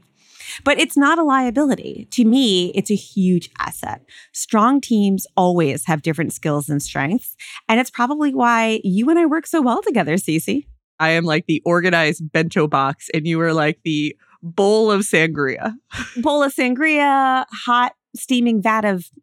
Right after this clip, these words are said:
Speaker 1: chili. You are definitely organized, and I am a creative whirlwind. <laughs>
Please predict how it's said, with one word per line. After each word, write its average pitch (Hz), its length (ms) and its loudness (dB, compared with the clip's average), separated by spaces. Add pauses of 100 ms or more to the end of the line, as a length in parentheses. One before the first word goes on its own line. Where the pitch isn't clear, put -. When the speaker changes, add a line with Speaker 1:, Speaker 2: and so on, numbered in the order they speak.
Speaker 1:
chili. 247 680 0
You 285 220 4
are 285 100 2
definitely 240 400 0
organized, 185 760 0
and 170 160 2
I 170 160 2
am 170 200 0
a 160 280 0
creative 175 560 -2
whirlwind. 151 800 -4
<laughs> 277 100 -10